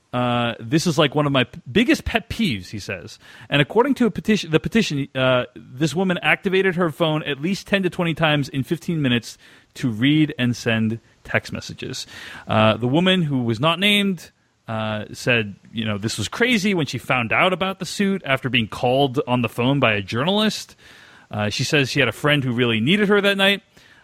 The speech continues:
Uh, also, another detail of this date is that, uh, she was apparently the dude's ride to the theater and drove home without him.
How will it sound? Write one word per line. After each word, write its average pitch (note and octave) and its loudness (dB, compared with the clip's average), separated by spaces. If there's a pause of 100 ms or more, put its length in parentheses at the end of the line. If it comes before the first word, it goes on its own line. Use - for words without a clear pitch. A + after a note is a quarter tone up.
(100)
Uh, A#2 0 (100)
also, E3+ 2
another D#3 2
detail D3+ 2
of C#3 0
this C#3 2
date C#3+ 2
is A#2+ -2
that, A#2+ 0 (220)
uh, A2+ -4
she - -2
was D3+ 4
apparently C#3+ 0 (300)
the B2+ -2
dude's A#2+ 0
ride A#2 2
to D#3+ 0
the D#3 2
theater F3 2
and B2+ 0
drove B2+ 2
home C3+ 0
without A2+ 0
him. G#3+ -4